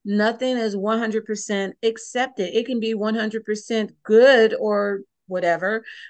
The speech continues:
but it's not gonna be one hundred percent accepted. So it's funny because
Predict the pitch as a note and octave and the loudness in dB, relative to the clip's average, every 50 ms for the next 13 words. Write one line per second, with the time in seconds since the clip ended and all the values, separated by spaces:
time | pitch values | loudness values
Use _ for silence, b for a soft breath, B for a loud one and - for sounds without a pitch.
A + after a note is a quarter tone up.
0 | B B F#3 G#3+ G#3+ G#3 G#3 G3+ - A3 G#3+ G3+ G3+ A3 A3 G#3+ G#3 G#3 G#3 F#3+ | B B 2 2 2 2 0 -2 -2 -2 0 0 0 0 -2 -4 -4 -4 -4 -4
1 | F#3+ G3+ G#3+ G#3+ G3+ G#3 G3 - G#3 G3+ - - G3+ F#3 F#3 F#3+ F#3 - - G#3+ | -4 -4 -4 -4 -6 -6 -6 -8 -8 -8 -8 -8 -8 -8 -8 -8 -8 -6 -6 -6
2 | G#3+ - - - - B3 B3+ C4 B3+ _ - F3 D3 C#3 _ _ b b b b | -6 -6 -14 -8 -4 -2 -2 -2 -4 _ -10 -10 -10 -10 _ _ b b b b
3 | b _ - - - - A#3+ G#3 G3 F#3+ F#3+ F#3+ F#3 F#3 F#3 _ _ _ _ _ | b _ -20 -8 -2 2 2 4 4 4 2 2 0 -2 -4 _ _ _ _ _
4 | _ _ _ - - A3+ A3+ A3+ - - - A3+ A3+ B3 C4 B3+ A3 G3 F#3+ F#3+ | _ _ _ -4 -2 -2 -2 -4 -8 -4 0 0 0 0 0 -2 -4 -6 -6 -8
5 | - A3 G3+ F#3+ F#3 F#3 F#3 F#3 F#3 | -6 -4 -2 0 0 0 -2 -6 -8